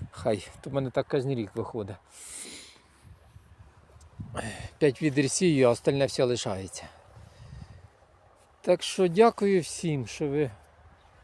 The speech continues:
дивитесь мій канал, підтримуєте. От, всім миру, злагоди. О, і смачної малини.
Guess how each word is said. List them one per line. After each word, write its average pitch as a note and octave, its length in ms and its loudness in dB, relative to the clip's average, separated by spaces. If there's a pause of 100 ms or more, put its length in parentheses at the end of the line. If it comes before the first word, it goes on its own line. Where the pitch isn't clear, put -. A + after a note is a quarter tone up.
(140)
дивитесь D3 520 0
мій C#3 140 -4
канал, E3 460 0
підтримуєте. D#3+ 960 0 (1900)
От, D3+ 460 -4 (420)
всім E3 340 -4
миру, D3+ 580 4 (280)
злагоди. C3+ 800 6 (1800)
О, C#3+ 320 6 (640)
і A3+ 120 4
смачної G#3+ 520 8
малини. B2+ 500 8